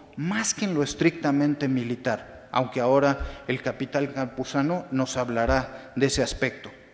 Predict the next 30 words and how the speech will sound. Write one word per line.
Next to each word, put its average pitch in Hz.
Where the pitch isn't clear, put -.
El 175
reclutamiento 208
de 226
mexicanos 196
por 156
el 143
ejército 180
de 143
los 123
Estados 170
Unidos 156
fue 156
mucho 214
mayor 139
y 175
contribuyó 165
a 160
la 151
integración 151
de 160
los 180
hispanos 135
en 180
la 151
cultura 147
de 139
los 113
Estados 139
Unidos 139
dramáticamente. 127